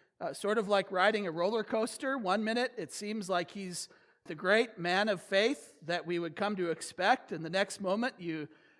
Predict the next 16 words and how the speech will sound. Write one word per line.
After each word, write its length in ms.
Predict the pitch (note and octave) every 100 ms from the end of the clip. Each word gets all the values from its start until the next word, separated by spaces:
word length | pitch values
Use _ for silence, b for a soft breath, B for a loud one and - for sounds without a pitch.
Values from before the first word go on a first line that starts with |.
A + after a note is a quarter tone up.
| b _
can't 220 | A#3 G3
help 240 | G3+ A3+ A3+
but 140 | F#3
sort 160 | G3+ F3
of 40 |
shake 360 | - G#3 G#3 G#3+
your 140 | E3
head 280 | F3 G3+ C4
and 140 | F#3
wonder, 480 | E3 G#3 A3 G#3+ G3
uh, 140 | E3+ E3
what 320 | E3+ F#3+ -
the 100 | F#3
guy 200 | F#3 F#3+
was 200 | E3+ -
thinking. 460 | G#3 G#3 C#4 C#4+